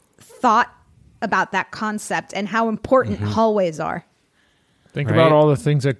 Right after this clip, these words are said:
Speaker 3: happen in hallways. You make out in hallways. Your lockers are in there. I'm thinking mostly of hallways in high schools. Is
Speaker 1: Yeah.
Speaker 3: that what you guys
Speaker 2: Yeah,
Speaker 3: are
Speaker 2: imagine
Speaker 3: thinking of?
Speaker 2: going to your, your next class and not being able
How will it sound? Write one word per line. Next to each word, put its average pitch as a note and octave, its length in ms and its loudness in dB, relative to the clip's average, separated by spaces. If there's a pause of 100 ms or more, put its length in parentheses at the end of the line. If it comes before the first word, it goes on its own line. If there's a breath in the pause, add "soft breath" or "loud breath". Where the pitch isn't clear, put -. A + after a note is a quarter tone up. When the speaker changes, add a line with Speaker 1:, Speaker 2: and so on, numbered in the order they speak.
Speaker 3:
happen C3 340 0
in A#2 100 0
hallways. A#2 460 2
You G#2+ 100 -2
make G#2+ 340 -4
out A#2+ 400 0
in B2+ 100 -2
hallways. A#2+ 720 0 (280 soft breath)
Your A#2+ 200 0
lockers A2+ 560 0
are B2 140 0
in B2 120 -2
there. B2 220 -2
I'm D3+ 140 2
thinking D#3 300 2
mostly B2+ 340 0
of G#2 80 -2
hallways G#2+ 400 -2
in F#2+ 80 -4
high G2+ 180 -4
schools. - 540 -12
Is - 100 -6
Speaker 1:
Yeah. B2 80 2
Speaker 3:
that B2+ 60 -2
what B2+ 100 -2
you A#2 80 -2
guys B2 140 2
Speaker 2:
Yeah, - 120 4
Speaker 3:
are - 40 2
Speaker 2:
imagine D#3 260 2
Speaker 3:
thinking G3 40 4
of? - 100 2
Speaker 2:
going F3+ 120 2
to E3 120 2
your, E3 120 2
your C#3+ 220 2
next C#3+ 180 -2
class D3+ 340 -2
and A#2+ 80 0
not B2 180 -2
being B2 140 0
able A2+ 160 0